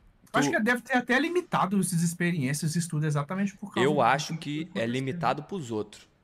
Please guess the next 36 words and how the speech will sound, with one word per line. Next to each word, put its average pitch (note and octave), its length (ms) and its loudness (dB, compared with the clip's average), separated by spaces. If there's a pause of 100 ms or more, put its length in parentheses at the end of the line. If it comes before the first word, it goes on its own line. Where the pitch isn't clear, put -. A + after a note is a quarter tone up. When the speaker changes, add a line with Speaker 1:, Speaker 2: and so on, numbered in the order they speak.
(140)
Speaker 2:
Pro B2 100 -8
governo A#2+ 380 -2
dos B2+ 80 -12
Estados B2 260 -4
Unidos C3 260 -6
é C#3+ 220 -4
fazer B2+ 320 -8
à C3+ 40 -6
vontade. C3 540 -10
Speaker 1:
É C3 40 -6
livre. B2+ 440 -4 (300)
Speaker 2:
Fa-, A#2 200 -6
Speaker 1:
É. A#2+ 120 -4
Speaker 2:
faz A2+ 360 -4 (140)
com B2 140 -14
quem C3+ 260 -4
quiser A#2+ 840 -4 (460)
e, A2 120 -16 (420)
e A2 180 -12
foda-se. G2 720 -10 (300)
Vai A2+ 200 0
lá, A2+ 220 2
faz A#2+ 300 -2
em C3+ 40 0
um, B2+ 300 -6 (280)
em A2+ 140 -8
país A2+ 480 -2
que F#2+ 440 -6 (180)
Speaker 1:
O - 60 -14
cara E3 160 2
é - 40 4
apaixonado E3+ 720 0
com F#3 80 -2
a F3+ 40 2
mulher, F3 260 2
já, G#3+ 180 0